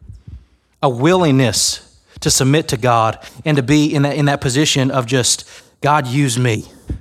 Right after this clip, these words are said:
You know, if, if, if God showed up this morning and he was drafting people t-, for his team, how many of you say, "Hey, hey, hey, pick me, pick me"? Or you're one of those that's like,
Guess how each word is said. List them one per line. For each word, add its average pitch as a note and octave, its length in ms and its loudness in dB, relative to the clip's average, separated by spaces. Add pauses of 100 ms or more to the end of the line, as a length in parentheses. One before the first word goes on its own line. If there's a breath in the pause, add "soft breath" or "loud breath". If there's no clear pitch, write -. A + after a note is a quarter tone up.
(1200)
You E3 120 0
know, D#3 100 4
if, D#3+ 240 2
if, D3 280 0
if D#3 200 0
God F3 260 2
showed F3+ 240 2
up F3 160 2
this E3 160 -2
morning D#3 260 4
and C3 40 2
he D#3 80 0
was C3 140 2
drafting C3+ 440 0
people A#2+ 360 -2
t-, - 120 -14
for C#3 160 0
his B2 160 -2
team, B2 380 -2 (640)
how F3 80 2
many F3+ 160 2
of D#3+ 60 2
you D#3+ 80 4
say, F3 160 0
"Hey, C4 140 2
hey, C#4 260 4
hey, C4+ 60 2
pick C#4+ 180 0
me, C4+ 200 4
pick B3+ 220 0
me"? A#3 420 4 (800 soft breath)
Or C3 100 2
you're C3+ 140 4
one C#3+ 160 4
of C3 60 4
those C3+ 160 4
that's B2+ 120 0
like, A2+ 140 2